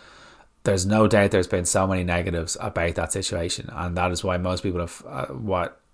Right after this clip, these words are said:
a lot of people have focused on through no fault of their own. Not being able to see family, loss of income, homeschooling, being in lockdown, et cetera. However, there are also s-, s-, uh, positives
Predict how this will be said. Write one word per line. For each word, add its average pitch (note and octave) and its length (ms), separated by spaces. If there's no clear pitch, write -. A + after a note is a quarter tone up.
a G2 80
lot F#2+ 140
of F#2 80
people F2 360
have F2 280
focused F#2 440
on G#2+ 220
through G2 160
no F2+ 180
fault - 280
of F#2+ 100
their F2 160
own. E2+ 220
Not F#2 240
being F2+ 200
able E2+ 140
to F2+ 60
see E2 140
family, G#2 640
loss - 280
of G#2 80
income, G2 440
homeschooling, F#2 640
being F#2 160
in F2+ 80
lockdown, F2 380
et E2+ 100
cetera. F#2 400
However, A2 340
there G#2 160
are A2 220
also A2+ 340
s-, F#2 100
s-, - 220
uh, - 200
positives G#2+ 680